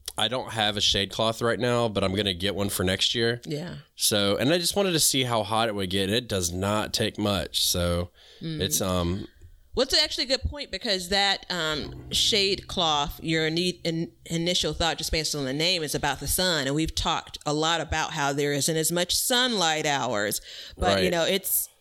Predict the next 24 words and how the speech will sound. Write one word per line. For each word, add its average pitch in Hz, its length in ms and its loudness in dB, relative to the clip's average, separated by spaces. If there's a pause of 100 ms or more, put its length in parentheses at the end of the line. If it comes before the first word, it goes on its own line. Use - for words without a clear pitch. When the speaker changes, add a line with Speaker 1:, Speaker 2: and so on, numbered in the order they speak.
(160)
Speaker 2:
it's 185 300 0
managing 170 580 2
against 156 360 -2
the - 60 -2
heat - 440 -2
as 147 160 -6
well 135 440 2
in 139 140 -2
general, 147 440 0
right? 147 460 0
Cooling 160 300 0
things 165 240 -2
off. - 420 -2 (1700)
Yeah? 170 200 -4 (180)
No? 185 260 -4 (640)
Speaker 1:
Yeah, 180 160 4
the 120 100 0
shade 202 280 2
cloth - 240 0
doesn't 135 320 0
block 120 260 2
it 120 80 2
out 113 160 0
completely. 92 600 -2